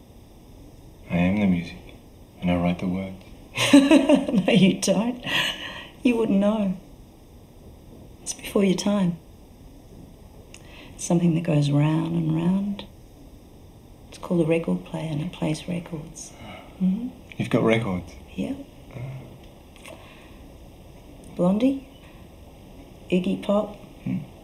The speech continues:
Speaker 2: Sex Pistols, David Bowie, old-fashioned stuff.
Speaker 1: It's not so old-fashioned. Any chicken dancing stuff?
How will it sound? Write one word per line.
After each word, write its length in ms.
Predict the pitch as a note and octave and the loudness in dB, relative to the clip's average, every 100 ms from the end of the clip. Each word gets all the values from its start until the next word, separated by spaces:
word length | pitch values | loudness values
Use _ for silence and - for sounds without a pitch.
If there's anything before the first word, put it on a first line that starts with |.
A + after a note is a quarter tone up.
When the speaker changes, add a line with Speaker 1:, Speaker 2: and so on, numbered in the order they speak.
| - | -12
Speaker 2:
Sex 440 | - - F#3 - | -4 -2 -2 -2
Pistols, 920 | - G#3 - - G3 - - - - - - - - - - - - | -6 -4 -4 -6 -8 -8 -18 -18 -18 -18 -20 -20 -20 -20 -20 -14 -4
David 360 | D#3+ D#3+ D3+ | -4 -2 -4
Bowie, 380 | D3+ D#3 E3+ F3 - - - - - - - | -2 -2 -2 -6 -12 -20 -20 -20 -20 -16 -4
old-fashioned 580 | E3+ E3 F#3 D#3 F#3+ F3 | -4 -2 -2 -2 -2 -4
stuff. 280 | - F3+ - - - - - - - - - - - - - | -2 -4 -4 -16 -20 -20 -20 -20 -20 -20 -20 -20 -20 -20 -20
Speaker 1:
It's 180 | - - | -18 -10
not 160 | C#3+ C3 | -8 -4
so 200 | A2+ G2+ | 0 2
old-fashioned. 640 | F#2+ F#2+ G2+ F2+ G#2 - - - - - - - - - - - - - - - - - - - - - - - - - - - - - - - - - - - - - - - - - - - - - - - | 2 0 -4 -4 -6 -8 -10 -20 -20 -20 -20 -20 -20 -20 -20 -20 -20 -20 -20 -20 -20 -20 -20 -18 -18 -16 -20 -20 -20 -20 -20 -20 -20 -20 -20 -20 -20 -20 -20 -20 -20 -20 -20 -20 -20 -20 -20 -20 -20 -14 -10 -6
Any 160 | F#2+ | -2
chicken 280 | F#2 - G#2 | -2 0 0
dancing 320 | G2+ G#2 A2 | 0 -2 -6
stuff? 300 | - B2 B2+ | -8 -2 -4